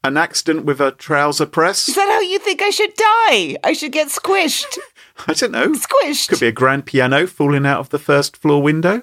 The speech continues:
Speaker 1: Uh, there's all sorts of possibilities.
Speaker 2: I could die in my sleep really peacefully and fine.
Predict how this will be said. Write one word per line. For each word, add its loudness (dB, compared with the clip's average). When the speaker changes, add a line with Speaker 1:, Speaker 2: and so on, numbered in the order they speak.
Speaker 1:
Uh, 0
there's 2
all 4
sorts 0
of -4
possibilities. 0
Speaker 2:
I 0
could -2
die 2
in 2
my 2
sleep -2
really -2
peacefully -2
and -2
fine. 2